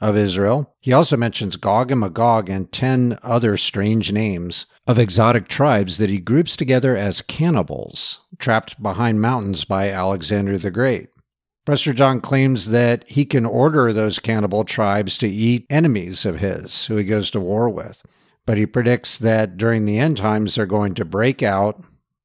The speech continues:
No explanation why he can't stop them from doing that.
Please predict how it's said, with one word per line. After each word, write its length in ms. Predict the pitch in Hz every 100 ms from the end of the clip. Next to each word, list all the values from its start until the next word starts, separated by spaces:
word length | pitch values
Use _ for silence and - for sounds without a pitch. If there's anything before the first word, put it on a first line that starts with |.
| _ -
No 220 | 104 98
explanation 640 | 104 - 104 104 95 107
why 220 | 98 95
he 160 | 92 104
can't 280 | - 110 87
stop 340 | - 95 -
them 120 | 92
from 220 | 90 95 90
doing 260 | 113 95
that. 260 | 82 98